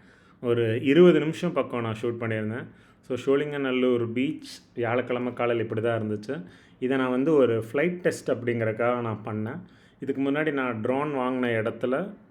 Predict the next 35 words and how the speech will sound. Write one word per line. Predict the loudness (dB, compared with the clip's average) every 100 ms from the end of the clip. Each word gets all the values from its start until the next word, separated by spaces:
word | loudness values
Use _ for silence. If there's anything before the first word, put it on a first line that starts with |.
| -6
கொஞ்சம் | -2 0 0
ஷூட் | 0 -2 -4
பண்ணேன். | -2 -4 -2
இது | -2
பார்த்தீங்கன்னா | -2 -2 -2 -4 -6 -6
ஒரு | -6
நல்ல | -4 0 2 2 2 0
வியூ | 2 0 2
கிடைச்சிது. | 0 -2 -2 -2
பேர்ட்ஸுக்கு | 0 0 -2 -8 -6
மேலே | -6 -4 -4
பறக்கக்கூடிய | -4 -6 -6 -6 -4 -2
ஒரு | -2 -4
ஆப்பர்ச்சுனிட்டி | -6 -8 -6 -6 -4 -6
கிடைச்சிது. | -6 -6 -6 -8 -10 -20 -20 -20 -10
நிறைய | -2 2 4
க்ரௌட் | 2 2 4 4
இல்ல, | 4 2 0
நிறைய | 0 2 2
பில்டிங்ஸ் | 2 0 0 0 -2
இல்ல, | -4 -2 -2 -6 -10 -20 _ -2
ஒயர் | 2 4 4
இல்ல. | 2 0 -4 -6 -16 -20 _
So, | -8 0
அதனால | 0 2 0 0
வந்து | 0 0 0
எனக்கு | 0 -2 -4
ரெக்கார்ட் | 0 0 0
பண்றதுக்கு | 0 -2 0
வந்து | 0 -2 -2
கொஞ்சம் | -4 -2 0 0
வசதியா | 0 2 2
இருந்துச்சுன்னு | 2 -2 -4
நான் | -6
சொல்லலாம். | -6 -8 -8 -10